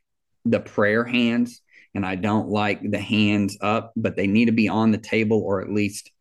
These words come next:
at least by, by, uh, the knee. And that's just personal preference from just what I've seen with, with my kids.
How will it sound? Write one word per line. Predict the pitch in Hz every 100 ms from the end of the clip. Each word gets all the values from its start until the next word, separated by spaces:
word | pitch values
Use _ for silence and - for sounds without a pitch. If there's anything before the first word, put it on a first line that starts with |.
| _ - -
at | 104
least | 95 107 123 113 -
by, | 110 104 101 98 -
by, | 107 95 95 98 - - _ -
uh, | 101
the | 92 98
knee. | 98 98 90 85
And | 107
that's | 131 139
just | 135 -
personal | 123 113 120 107
preference | 117 110 110 104 101 - _
from | 104 101 95 82
just | 117 104
what | 104
I've | 92 90
seen | - 95 90
with, | 87 -
with | 110 -
my | 87 87
kids. | - 85 82 85